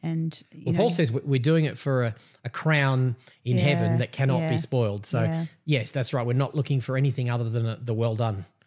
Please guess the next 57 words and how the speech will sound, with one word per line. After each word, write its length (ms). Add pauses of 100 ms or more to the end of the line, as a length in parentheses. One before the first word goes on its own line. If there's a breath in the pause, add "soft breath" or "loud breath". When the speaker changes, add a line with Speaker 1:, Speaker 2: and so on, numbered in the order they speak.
(280 soft breath)
Speaker 2:
good 180
and 120
faithful 320
servant." 360
Speaker 1:
Yeah, 280
thinking 320
of 80
that 80
song, 260
"I 40
see 180
the 80
crown 340
through 160
the 80
suffering. 540
Speaker 2:
Yeah. 200
Speaker 1:
I 40
see 140
the 100
joy 260
that 100
forms 360
my 140
strength." 640 (840)
Speaker 2:
And 80
that, 180
that's 180
important 560
when, 340 (440 soft breath)
when 100
we're 60
talking 360
about 240
serving 560
and 180
working 360
in 80
a 40
field. 360
I 40
mean, 280 (120)
the 80
very 300
nature 480
of 140
working 360
in 60
a 60
field, 580
Speaker 1:
Mm. 360
Speaker 2:
if 80
you, 40
to 160
use 240
that 180
metaphor, 460